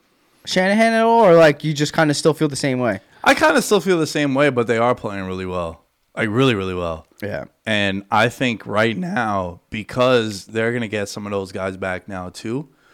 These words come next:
Speaker 2: their secondary is an issue.
Speaker 1: Yeah,
Speaker 2: for
Speaker 1: yes,
Speaker 2: sure.
Speaker 1: yes.
Speaker 2: Like Tampa's is also, which why I think that matchup will be fascinating, because the Niners wanna run the ball, can't really run on the Bucs. You could throw on them. They got some weapons that they could throw on.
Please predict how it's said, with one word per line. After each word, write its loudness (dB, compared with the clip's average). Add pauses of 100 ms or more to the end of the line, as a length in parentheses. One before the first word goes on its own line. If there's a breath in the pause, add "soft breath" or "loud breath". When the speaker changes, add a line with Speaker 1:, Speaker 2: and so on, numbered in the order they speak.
(220 soft breath)
Speaker 2:
their 0
secondary -2
is -6
an -4
issue. -6
Speaker 1:
Yeah, 4
Speaker 2:
for -12
Speaker 1:
yes, 2
Speaker 2:
sure. -2
Speaker 1:
yes. -14
Speaker 2:
Like 0
Tampa's -2
is 0
also, 0
which -6
why 4
I -2
think -8
that -4
matchup -2
will -4
be -6
fascinating, -6
because -8
the -6
Niners -2
wanna -2
run -2
the -6
ball, 0 (260 soft breath)
can't -2
really 2
run 0
on -2
the -4
Bucs. 0 (240 soft breath)
You -2
could -2
throw 2
on 2
them. -4 (220 soft breath)
They -2
got 4
some -2
weapons 0
that -6
they -6
could -6
throw 0
on. -2